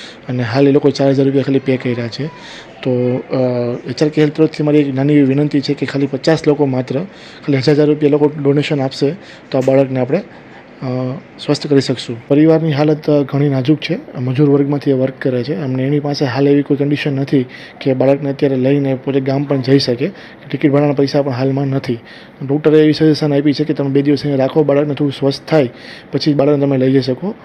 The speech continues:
એ વાત કરી છે, પણ હાલ અત્યારે એમની પાસે કોઈ કન્ડિશન એવી નથી. અને બીજી વસ્તુ એ કે સરકારીમાં પણ કોઈ જ્યાં લઈ જઈ શકાય એવી કોઈ કન્ડિશન નથી અત્યારે હાલ. અને જે કાર્ડની વ્યુ-, સુવિધા હોય છે એ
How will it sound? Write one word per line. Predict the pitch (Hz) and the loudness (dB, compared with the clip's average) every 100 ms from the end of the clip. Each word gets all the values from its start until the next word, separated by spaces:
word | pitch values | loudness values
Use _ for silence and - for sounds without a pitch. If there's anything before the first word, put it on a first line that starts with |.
| - - | -20 -2
એ | 139 | 4
વાત | 139 143 - | 6 4 2
કરી | 151 156 | 2 4
છે, | 156 | 2
પણ | 127 | -2
હાલ | 113 - 147 | -4 0 2
અત્યારે | 147 | 2
એમની | 151 143 | 0 0
પાસે | 139 | -4
કોઈ | 139 139 | -4 -4
કન્ડિશન | 139 135 135 127 | -2 -2 -2 -2
એવી | 147 - - 131 | -2 -6 -10 -4
નથી. | 135 127 | -2 -2
અને | 113 - 123 127 123 | -4 -6 -4 -2 -4
બીજી | 135 139 156 | -4 -2 2
વસ્તુ | 160 156 165 | 0 0 2
એ | 160 | 2
કે | 156 - | 2 -4
સરકારીમાં | 135 - 151 156 156 | -4 -2 0 2 0
પણ | 151 | -2
કોઈ | 143 147 | 0 0
જ્યાં | 135 143 131 | 2 0 2
લઈ | 139 | 2
જઈ | 143 | 2
શકાય | 147 147 | 0 2
એવી | 143 139 | 2 4
કોઈ | 139 | 2
કન્ડિશન | 131 135 147 135 | 2 0 0 -2
નથી | 127 131 | -2 0
અત્યારે | 123 127 120 | -2 -2 -4
હાલ. | 113 120 190 - - - | -4 -6 -8 -12 -20 -8
અને | 127 131 131 | -4 -2 -2
જે | 127 147 | -2 -2
કાર્ડની | 139 135 139 151 139 | -2 0 0 2 2
વ્યુ-, | 143 | 2
સુવિધા | 139 139 139 143 | 0 0 2 2
હોય | 131 147 | 2 0
છે | 139 170 | 0 -6
એ | - - - | -10 -20 -16